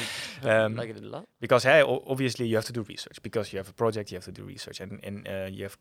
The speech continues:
Speaker 1: different kind of projects. Uh, I think in general, um, in my case, I work together with, with some companies on this. Uh, so there's also a bit of, uh, a, let's say, a commercial aspect to this.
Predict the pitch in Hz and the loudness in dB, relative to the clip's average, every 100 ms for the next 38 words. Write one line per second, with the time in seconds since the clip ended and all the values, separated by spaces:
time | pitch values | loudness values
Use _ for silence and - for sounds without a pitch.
0 | 101 113 120 - 98 95 143 147 147 - | -8 -6 -6 -4 -6 0 2 2 -4 -10
1 | - 107 104 95 110 107 98 104 117 113 | -8 -4 -4 -4 -6 -8 -4 -4 -4 -6
2 | - 101 98 - 104 101 101 104 - 107 | -8 -10 -10 -10 -6 -4 -2 -4 -4 -2
3 | 101 - 101 104 101 104 104 101 104 - | -2 -4 -4 -4 -6 -4 -6 -6 -12 -20
4 | 110 98 - 104 110 131 143 147 - 123 | -20 -12 -10 -6 -4 -2 -4 -6 -8 -10
5 | 117 131 - - - 104 104 - 104 101 | -8 -8 -10 -16 -12 -10 -10 -10 -12 -8
6 | 101 101 98 101 101 101 107 - 101 - | -8 -8 -8 -6 -6 -10 -12 -10 -8 -8
7 | 104 - - 104 101 104 - 104 104 107 | -12 -16 -10 -8 -6 -8 -8 -6 -4 -4
8 | 110 107 - 117 - 117 - 117 113 - | -4 -4 -4 -6 -6 -6 -8 -8 -6 -8